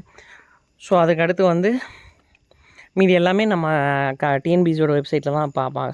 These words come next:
சொல்லுவாங்க. So, அதை நம்ம பார்த்தோம்னாவே ஓரளவுக்கு தெரியும். So, இதை, இதை வந்து இனிமே ப்ரிப்பேர் பண்ண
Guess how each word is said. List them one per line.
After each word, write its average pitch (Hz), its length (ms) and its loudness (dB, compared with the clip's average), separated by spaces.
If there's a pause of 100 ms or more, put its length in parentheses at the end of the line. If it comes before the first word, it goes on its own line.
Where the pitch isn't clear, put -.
சொல்லுவாங்க. 143 400 -4 (480)
So, - 60 0 (100)
அதை 156 180 2
நம்ம 147 220 -2
பார்த்தோம்னாவே 160 580 -2
ஓரளவுக்கு 147 400 -2
தெரியும். 156 260 -4 (420)
So, 196 100 4 (160)
இதை, 165 160 2 (180)
இதை 175 140 4 (120)
வந்து 175 220 2 (920)
இனிமே 175 300 4 (400)
ப்ரிப்பேர் 160 360 0
பண்ண 165 120 -2